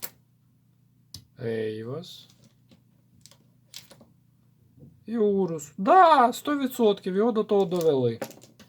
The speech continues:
Да? В яблучку. Що в нас тут? Ейвас, Ейвас і Урус. Ну, ось, будь ласка, ось вам тиск, ось вам погрози,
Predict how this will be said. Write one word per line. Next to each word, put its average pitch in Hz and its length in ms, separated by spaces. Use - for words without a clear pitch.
Да? 196 360
В 165 60
яблучку. 139 680
Що 247 240
в 247 40
нас 226 240
тут? 135 280
Ейвас, 202 520
Ейвас 175 520
і 143 100
Урус. 107 540
Ну, 269 220
ось, 226 80
будь 180 180
ласка, 139 400
ось 196 320
вам 156 180
тиск, 240 420
ось 160 220
вам 135 180
погрози, 202 680